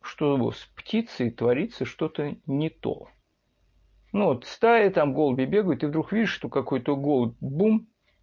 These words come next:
ся-, сядет в уголочке и ждёт смерти. Вот у меня на работе так недавно я спускаюсь там в подвал к себе. Смотрю, в двери сидит голубь. Всё,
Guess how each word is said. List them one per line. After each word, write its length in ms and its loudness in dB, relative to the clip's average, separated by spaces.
ся-, 480 2
сядет 420 -2
в 60 -2
уголочке 600 0
и 60 0
ждёт 320 -2
смерти. 420 -6
Вот 120 -10
у 40 -2
меня 180 0
на 140 2
работе 460 -2
так 220 -8
недавно 580 -2
я 140 2
спускаюсь 580 -4
там 160 -4
в 120 -16
подвал 640 -2
к 80 -18
себе. 340 -12
Смотрю, 460 -2
в 100 -2
двери 320 0
сидит 400 -4
голубь. 380 -4
Всё, 340 -6